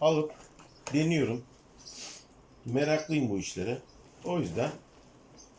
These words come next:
yani arabama takarım, takmam tabii orasını bilmiyorum. Arabamda zaten var olan bir tesisatım var şimdilik.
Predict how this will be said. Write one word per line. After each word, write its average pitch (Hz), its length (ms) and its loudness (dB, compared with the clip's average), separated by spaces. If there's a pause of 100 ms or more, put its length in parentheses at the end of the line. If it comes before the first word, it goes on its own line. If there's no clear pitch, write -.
(240)
yani 143 260 -2
arabama 135 540 2
takarım, 123 500 -2
takmam 113 440 -4
tabii 117 200 -2
orasını 120 420 -2
bilmiyorum. 95 380 -4
Arabamda 107 500 0
zaten 107 440 2
var 117 180 6
olan 107 300 0
bir 98 60 -10
tesisatım 101 640 -4
var - 200 -2
şimdilik. 98 380 -8